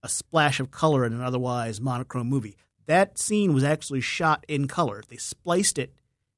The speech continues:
into the film, but what they did was they painted the rest of the set black, white, and gray, and they did her makeup in gray and her wardrobe in monochrome. So you had to think, you know, some expense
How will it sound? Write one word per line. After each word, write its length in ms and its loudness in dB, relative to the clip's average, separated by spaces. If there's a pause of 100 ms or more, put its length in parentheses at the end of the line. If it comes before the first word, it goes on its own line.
(100)
into 200 4
the 100 -2
film, 520 4 (340)
but 80 0
what 140 2
they 100 2
did 240 4
was 180 2
they 120 -2
painted 680 2
the 120 -2
rest 320 0
of 40 -8
the 60 0
set 460 -2
black, 320 -6
white, 160 -2
and 100 -12
gray, 320 2
and 120 -4
they 60 -4
did 180 -4
her 100 -2
makeup 540 -2 (520)
in 160 -4
gray 360 -4
and 100 -6
her 60 -8
wardrobe 680 2 (140)
in 160 -8
monochrome. 680 -6 (240)
So 600 -4 (600)
you 120 2
had 180 2
to 40 -16
think, 420 4
you 80 -2
know, 280 4
some 320 4
expense 720 0